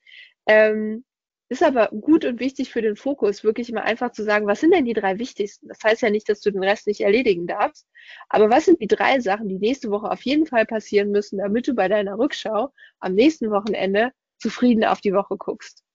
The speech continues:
Was sind die drei Dinge? Und die wirklich mal rauszustellen und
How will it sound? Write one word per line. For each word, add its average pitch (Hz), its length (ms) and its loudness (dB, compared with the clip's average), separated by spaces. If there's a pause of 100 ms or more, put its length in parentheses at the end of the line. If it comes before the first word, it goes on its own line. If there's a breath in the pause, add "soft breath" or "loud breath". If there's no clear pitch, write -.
(120)
Was 233 160 2
sind 226 160 -2
die 214 80 -2
drei 208 240 2
Dinge? 196 320 0 (400 loud breath)
Und 208 240 0 (160)
die 277 320 6
wirklich 240 300 -2
mal 220 240 2 (320 soft breath)
rauszustellen 226 840 0
und 208 260 -8